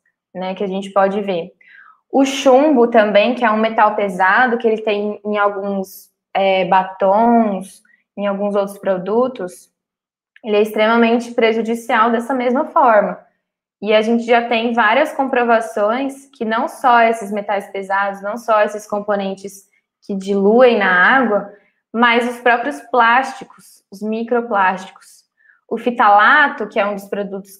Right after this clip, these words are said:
também que tá super em alta nessa busca da melhoria da beleza, eles são plásticos maleáveis. Então, tá muito co-, muito inserido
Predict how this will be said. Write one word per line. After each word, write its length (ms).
também 280
que 100
tá 100
super 300
em 180
alta 380
nessa 720
busca 560
da 380
melhoria 500
da 100
beleza, 720
eles 380
são 580
plásticos 480
maleáveis. 1040
Então, 360
tá 200
muito 240
co-, 200
muito 920
inserido 640